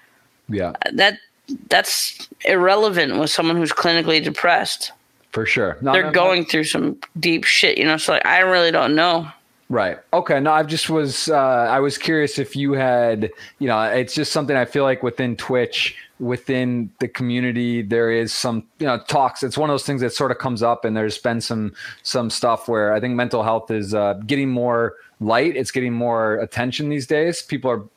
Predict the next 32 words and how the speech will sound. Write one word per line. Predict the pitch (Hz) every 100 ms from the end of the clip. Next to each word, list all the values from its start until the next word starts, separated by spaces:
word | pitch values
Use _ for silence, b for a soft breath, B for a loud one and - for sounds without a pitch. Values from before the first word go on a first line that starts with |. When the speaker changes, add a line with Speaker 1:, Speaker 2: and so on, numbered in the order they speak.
| -
Speaker 1:
paying | 131 127
more | 123
attention | 113 120 117 120
and, | 113 107
and | 110
giving | 113 113
it | 113
more, | 110 104 104 - B B B - _
I |
don't | 139
wanna | 151 143
use | 120
the |
word | 120 104
respect, | 98 - 131 107
but | 120
more, | 113 110 110 104 - -
more, | 117 110 104
uh, | 104 98 92 - _
enlightenment | 127 120 123 117 107
on | 98 92
it. | 92
I'm | 98
just | 104 -
curious | - 113 107
if | 107 -
you | 113 110
ever, | 104 104 101 B B
you |
know, | 156
'cause | 175 170
it's, | 139